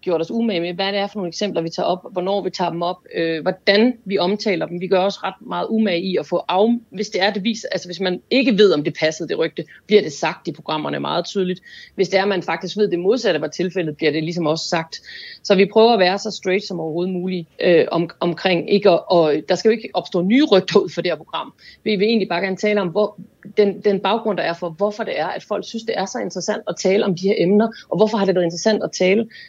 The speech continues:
om, at folk er homoseksuelle gennem så mange år i Danmarks historie. Øh, det, det er det perspektiv, vi gerne vil have frem, og til det bruger vi jo sådan nogle eksempler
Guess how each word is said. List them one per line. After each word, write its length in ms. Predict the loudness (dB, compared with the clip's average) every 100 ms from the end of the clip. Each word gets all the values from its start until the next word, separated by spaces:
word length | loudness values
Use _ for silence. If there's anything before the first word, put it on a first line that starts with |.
| -20 _ 0
om, 200 | 0 2
at 80 | 0
folk 240 | 2 2
er 60 | 0
homoseksuelle 640 | 0 0 -2 -2 -2 0
gennem 240 | 0 0 -2
så 160 | -4
mange 280 | -4 -2 -2
år 120 | -2
i 40 | -2
Danmarks 340 | -2 -4 -8
historie. 380 | -8 -4 -4 -4 -10 -20 _ -4
Øh, 80 | 2 4 4
det, 120 | 2 2
det 80 | 2
er 100 | 2
det 120 | 2 2
perspektiv, 460 | 0 -2 -2 0 2
vi 60 |
gerne 160 | 2 2
vil 40 | 0
have 80 |
frem, 280 | -2 -4 -2
og 120 | -4
til 120 | -2 0
det 120 | 0
bruger 200 | 4 6
vi 80 | 6
jo 60 | 2
sådan 160 | 0
nogle 120 | -2
eksempler 420 | -2 0 0 -2